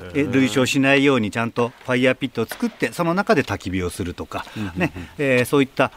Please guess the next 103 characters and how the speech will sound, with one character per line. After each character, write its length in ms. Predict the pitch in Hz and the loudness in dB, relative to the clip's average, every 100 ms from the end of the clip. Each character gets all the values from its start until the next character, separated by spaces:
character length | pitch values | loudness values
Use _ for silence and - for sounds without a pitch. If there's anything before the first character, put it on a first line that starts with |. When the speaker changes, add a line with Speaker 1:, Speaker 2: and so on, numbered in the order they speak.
| - | -8
Speaker 2:
あ 100 | 113 | -2
の、 240 | 101 92 87 | 0 0 -2
本 180 | 151 160 | -4 -2
当 100 | 175 | -2
に 140 | 151 | -2
地 100 | 123 | 2
面 220 | 151 113 | 4 4
に 80 | 85 - | 2 -6
直 180 | 107 | -8
接 260 | - 175 175 | 0 0 4
や 80 | 147 | 4
る 120 | 156 | 4
と 200 | - 117 | -2 -4
い 120 | 101 | -2
う 80 | 90 | -2
や 120 | 92 | -2
り 80 | 92 | -2
方 200 | 87 87 | -6 -10
が 60 | 80 | -12
あ 60 | |
り 80 | 78 | -14
ま 60 | - | -20
す 60 | - | -8
ね。 140 | 165 - - - - | -8 -8 -20 -20 -6
ま 120 | 170 | -4
あ、 40 | |
そ 120 | 160 | 4
れ 60 | 220 | 4
も 220 | 226 208 | 6 4
当 140 | - 190 | 2 0
然、 180 | 180 170 _ - | 0 -2 _ 2
オ 60 | 226 | 2
ッ 60 | |
ケ 100 | 220 | 4
ー 20 | 214 | 2
の 80 | |
と 80 | 175 | 2
こ 120 | - | 0
も 200 | 226 - | 0 0
あ 60 | 127 | 0
り 100 | 147 | 2
ま 120 | 156 | 2
す 100 | 165 | -2
け 100 | - | -2
れ 60 | 92 | -2
ど 120 | 82 | -2
も 100 | 82 | -6
ね、 160 | 107 117 - | -6 -6 -10
Speaker 1:
う 20 | |
ん。 180 | 107 101 | -8 -4
Speaker 2:
あ 40 | |
の、 280 | 98 92 87 | -4 -2 -4
基 120 | 110 117 | -8 -4
本 240 | 180 120 | -2 -2
直 300 | 92 - 90 | -4 0 0
火、 140 | 87 | 0
も 180 | 87 92 | 0 -2
う 40 | 80 | 0
地 160 | 90 | 2
面 180 | 98 82 | 2 2
の 80 | 87 | 0
上 100 | 113 | 0
で 80 | 131 | -2
直 200 | - - | -6 -6
接 200 | 104 113 | -4 0
や 100 | 104 | 0
る 80 | 139 | 0
と 100 | 156 | -2
い 20 | |
う 20 | |
こ 100 | 165 | -2
と 100 | 165 | -2
に 80 | 160 | -2
対 200 | 170 170 | 0 -2
し 20 | |
て 100 | - | 0
は、 100 | 196 | 2
や 80 | 107 | 2
は 40 | |
り、 160 | 101 85 - - - 98 | 2 0 -8 -18 -10 -4
え 600 | 90 82 80 78 78 80 - - | -2 -2 -6 -8 -10 -16 -20 -8
ー、 40 | - | 0
エ 20 | |
ヌ 80 | 101 | 2
ジ 120 | 85 | 2
ー 40 | 80 | 0
の 80 | |
と 80 | 80 | -2
こ 100 | - | -6
ろ 80 | 80 | -8
が 160 | 78 - - | -8 -14 -14
非 80 | - | -6
常 100 | 95 | -4
に 80 | 82 | -2
多 140 | 78 | -2
い 40 | 76 | -4
で 60 | |
す 100 | 87 | -8
ね。 140 | 95 110 | -4 -4
Speaker 1:
う 20 | |
ん。 420 | 110 117 127 131 | -4 -8 -10 -8
Speaker 2:
ま 120 | 135 | -4
あ、 40 | 190 | -4